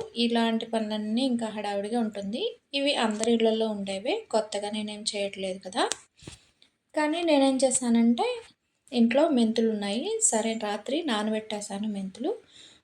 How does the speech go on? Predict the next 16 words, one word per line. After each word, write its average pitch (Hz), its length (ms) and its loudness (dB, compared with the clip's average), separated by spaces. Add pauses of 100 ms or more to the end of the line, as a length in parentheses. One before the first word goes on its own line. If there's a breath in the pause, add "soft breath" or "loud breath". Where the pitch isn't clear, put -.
ఉదయానికల్లా 226 680 2
కూడా 214 240 -8
చక్కగా 226 460 -2
ఇలా 214 260 0
నానిపోయాయి 196 500 -6
అనమాట. 185 320 -12 (400 loud breath)
ఈ 247 80 2
మెంతులు 226 460 2
ఎందుకు 226 320 -2
నానబెట్టానంటే 208 960 -4 (480 loud breath)
మనం 277 200 0
ఒక 247 220 4
రెండు 240 300 4
రూపాయల 262 340 0
మెంతులు 226 420 0
నానబెట్టుకుంటే 202 920 -4